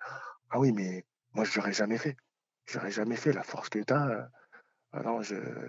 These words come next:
et c'est pour ça que derrière, j'ai dit, « Ouais, je veux, je veux aider des, des jeunes, moins jeunes. Part-, euh, aller dans mon, au point de départ, c'est, ça a commencé où ? À l'école. »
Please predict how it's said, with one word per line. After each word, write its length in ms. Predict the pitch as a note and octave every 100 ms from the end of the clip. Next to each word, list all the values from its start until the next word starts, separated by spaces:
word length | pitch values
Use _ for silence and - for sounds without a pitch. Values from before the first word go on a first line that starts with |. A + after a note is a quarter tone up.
| - _ _ _
et 60 | -
c'est 100 | -
pour 80 | -
ça 80 | E3
que 60 |
derrière, 260 | B2 A#2+ C#3+
j'ai 140 | A#2+
dit, « 120 | A2 A#2
Ouais, 220 | B2+ C3+
je 120 | G#2
veux, 140 | A2 - - -
je 180 | G#2 A2+
veux 180 | B2 B2
aider 220 | A#2 B2+
des, 220 | A#2+ G2+ - -
des 120 | A2
jeunes, 340 | F#2+ G#2+ C#3+ D3 _
moins 180 | G2+ A2+
jeunes. 320 | G2+ G#2+ C3 - - - - - _ _ - - - _ _ _ -
Part-, 180 | D3+ - -
euh, 160 | C3 B2
aller 260 | B2+ C3+ C#3
dans 160 | C3 B2
mon, 140 | A#2+
au 80 | B2
point 220 | A#2+ C3+
de 40 | B2
départ, 360 | C3 C#3+ C3+
c'est, 240 | - G#2+ F#2+ - - _ _
ça 160 | - A#2+
a 40 |
commencé 420 | B2 A#2 A#2+ B2
où ? 160 | B2 B2 - -
À 100 | -
l'école. » 380 | G#2+ G#2+ A#2+ D3+